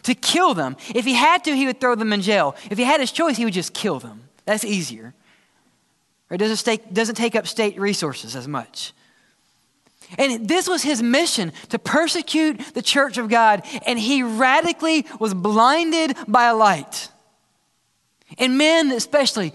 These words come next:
sometimes we have to be blind before we realize we're blinded. And he cried out. He said, "Who is it, Lord?" And the voice said, "I am the one you persecute."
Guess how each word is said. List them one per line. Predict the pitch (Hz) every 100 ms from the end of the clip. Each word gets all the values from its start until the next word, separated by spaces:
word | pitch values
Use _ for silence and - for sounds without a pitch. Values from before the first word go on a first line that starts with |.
| -
sometimes | - 311 320 226
we | 277
have | 269 254
to |
be | 233 226
blind | 214 226 254 285 247 -
before | 208 220
we | 233
realize | 226 226 208 180
we're |
blinded. | 175 185 170 139 113 123 _ _ _ _ _ _ _ _ _ _ _ -
And | 269
he | 269
cried | 262 - 277 311 311
out. | 294 254 - - -
He | 254
said, | 277
"Who | 226 262 349
is | 349 277
it, | 240
Lord?" | 220 220 240 302 254 - _ _ _ _ _ _ _ 165
And | 208
the | 214
voice | 226 254
said, | 240 202
"I | 185 208
am | 233 220
the | 196
one | 202 190
you | 156
persecute." | - 180 165 - - 131 117 - -